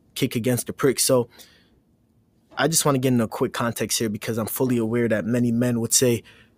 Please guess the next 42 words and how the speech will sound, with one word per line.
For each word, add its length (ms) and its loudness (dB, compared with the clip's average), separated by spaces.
"Paul 360 6
is 180 4
an 100 2
Israelite 680 4
and 100 0
he 60 0
heard 220 4
a 40 2
voice 340 4
and 80 2
he 60 2
said, 200 0
'Who 180 2
art 220 2
thou, 160 4
Lord?' 540 2
And 160 -2
the 60 -2
Lord 260 0
said, 160 -2
'I 120 0
am 140 -2
Jesus.'" 340 0
So 100 -2
then 140 -2
they're 100 0
like, 240 0
"Oh, 200 4
that 200 0
makes 220 0
Jesus 340 0
the 80 -4
Most 220 2
High 160 0
God." 220 0
No, 160 2
the 60 -4
Bible 240 0
is 100 -2
not 140 0
saying 280 2
that. 180 -6